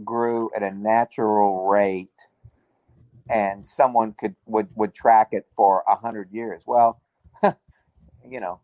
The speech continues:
we, we'd just be, it'd be nineteen twenty, and I don't know of anybody doing anything a hundred years ago with hatchling, the alligator snap. So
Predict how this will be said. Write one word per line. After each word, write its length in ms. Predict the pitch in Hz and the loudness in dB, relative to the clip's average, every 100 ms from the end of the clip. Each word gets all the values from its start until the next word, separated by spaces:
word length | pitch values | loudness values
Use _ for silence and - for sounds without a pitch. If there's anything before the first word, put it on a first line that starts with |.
| _ | _
we, 240 | 113 127 123 | -8 -8 -4
we'd 260 | 131 120 | -6 -4
just 220 | 135 - | -4 -6
be, 200 | 135 127 123 | -10 -14 -6
it'd 200 | 123 113 | -4 -2
be 140 | 123 | 0
nineteen 580 | 120 131 131 - 127 110 | 4 2 2 -4 -6 -6
twenty, 560 | - 131 143 135 104 104 | -2 2 2 2 -6 -4
and 120 | 110 | 0
I 120 | 127 | 0
don't 220 | 143 120 | 0 -2
know 120 | 120 120 | 0 0
of 100 | 147 | -2
anybody 400 | 135 139 123 107 | -4 -2 -2 -4
doing 400 | 107 135 160 127 | -10 -8 -6 -10
anything 500 | 110 104 107 107 107 | -14 -14 -14 -10 -6
a 120 | 107 | -2
hundred 340 | 131 123 104 | -2 -6 -14
years 300 | 120 151 139 | -10 -10 -10
ago 440 | 117 104 98 101 - _ _ 113 | -12 -6 -4 -4 -8 _ _ -8
with 140 | 110 | 0
hatchling, 460 | 127 123 - 117 117 117 | 4 4 2 -12 -10 -12
the 100 | 120 143 | -4 2
alligator 440 | 143 160 117 107 | 2 2 -4 -16
snap. 260 | - 113 - _ _ | -14 -14 -14 _ _
So 380 | - 156 135 | -6 -2 -2